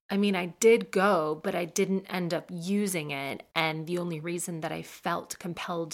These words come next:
to apply was not because I wanted to be an urban and regional city planner, but it's just because that's what everyone did. So what happened to apprenticeships? Can you get excellent A levels and go into a jewelry apprenticeship or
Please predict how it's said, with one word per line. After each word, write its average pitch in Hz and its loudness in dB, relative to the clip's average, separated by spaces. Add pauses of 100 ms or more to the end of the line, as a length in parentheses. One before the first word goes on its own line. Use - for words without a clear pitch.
(120)
to 180 -4
apply 196 -2 (260)
was 196 0
not 233 4
because 196 -2
I 165 0
wanted 156 -2
to - -12
be 170 -4
an 147 -6 (100)
urban 165 0
and 151 -4
regional 156 -6
city 165 -2
planner, 190 -2 (380)
but 226 2
it's - -4
just 233 -6
because 254 -2
that's - -8
what 175 -4 (100)
everyone 208 0
did. - -2
So 214 -2
what 233 -2
happened 302 -2
to - -6
apprenticeships? - -4
Can 202 0
you 208 4
get 202 4
excellent 175 -2
A 175 -6
levels 160 -4 (320)
and 175 -4
go 156 -2
into 151 -6
a 170 -8
jewelry 190 0
apprenticeship 190 -2
or 160 2